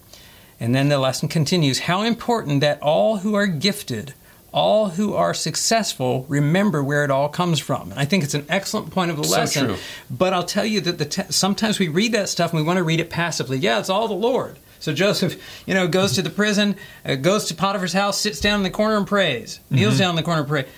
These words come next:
Speaker 1: No, he worked. And so what
Speaker 2: Mm.
Speaker 1: you see is that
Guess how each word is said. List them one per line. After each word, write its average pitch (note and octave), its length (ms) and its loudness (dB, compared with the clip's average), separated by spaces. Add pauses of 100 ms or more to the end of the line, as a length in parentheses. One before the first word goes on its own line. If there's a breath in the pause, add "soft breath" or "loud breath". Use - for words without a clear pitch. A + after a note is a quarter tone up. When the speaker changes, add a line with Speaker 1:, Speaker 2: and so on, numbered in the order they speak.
Speaker 1:
No, A3+ 320 2
he F3+ 240 0
worked. A3+ 720 -2 (280 loud breath)
And F3 160 2
so G3 200 2
what G3 140 2
Speaker 2:
Mm. - 40 -2
Speaker 1:
you F#3+ 80 4
see B3+ 380 0
is F3 240 0
that E3 260 -2